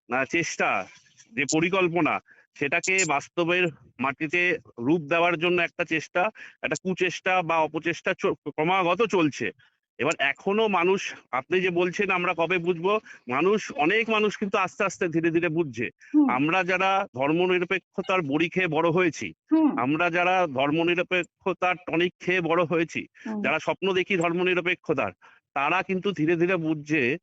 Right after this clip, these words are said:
Speaker 1: যে ধর্মনিরপেক্ষতার নামে
Speaker 2: ও-
Speaker 1: একটা আগ্রাসন কিন্তু চাপিয়ে দেওয়ার চেষ্টা বরাবর হয়ে এসছে।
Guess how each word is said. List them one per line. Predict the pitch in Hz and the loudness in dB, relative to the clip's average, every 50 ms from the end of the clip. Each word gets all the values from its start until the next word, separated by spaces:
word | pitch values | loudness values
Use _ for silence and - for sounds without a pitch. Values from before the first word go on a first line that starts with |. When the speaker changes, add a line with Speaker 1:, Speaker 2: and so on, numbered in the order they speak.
| _ _ _ - - - _ _ | _ _ _ -20 -20 -20 _ _
Speaker 1:
যে | - 156 | -4 -2
ধর্মনিরপেক্ষতার | 127 131 147 156 165 190 202 214 214 214 208 214 202 - - - 180 - 180 175 | -2 0 0 2 2 2 2 2 2 0 0 -2 -4 -4 -4 -4 -2 0 0 2
নামে | 175 165 160 143 147 156 170 | 2 2 2 2 2 0 0
Speaker 2:
ও- | 151 320 311 | 2 2 2
Speaker 1:
একটা | 330 311 311 - 170 170 156 - | 2 2 0 -2 -2 -2 -2 -2
আগ্রাসন | 139 151 165 143 160 175 180 170 - 190 185 170 | -4 -4 -2 0 0 0 0 0 -2 -2 -2 -2
কিন্তু | 180 175 202 233 | -4 -4 -4 -4
চাপিয়ে | - 180 143 - 160 160 160 | -4 -4 -4 -2 0 0 2
দেওয়ার | 160 156 175 170 - - | 2 0 0 -2 -4 -4
চেষ্টা | 147 131 - - 196 185 | -8 -8 -6 -4 -4 -2
বরাবর | 143 135 139 143 151 147 139 143 156 160 143 | 0 0 0 0 0 0 0 0 0 0 0
হয়ে | 123 131 127 135 | -2 -2 -2 -2
এসছে। | 131 - - - - 107 | -2 -4 -8 -10 -12 -6